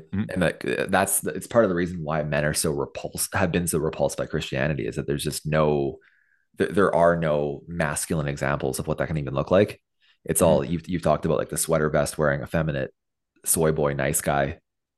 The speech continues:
Speaker 2: you know, like,
Speaker 1: Mm-hmm.
Speaker 2: that, that's not, that's not gonna,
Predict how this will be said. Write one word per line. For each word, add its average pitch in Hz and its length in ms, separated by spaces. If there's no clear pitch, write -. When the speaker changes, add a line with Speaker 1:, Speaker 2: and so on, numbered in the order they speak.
Speaker 2:
you 80 80
know, 69 200
like, - 100
Speaker 1:
Mm-hmm. 107 40
Speaker 2:
that, 90 180
that's 95 180
not, 101 240
that's 95 160
not 104 120
gonna, 90 180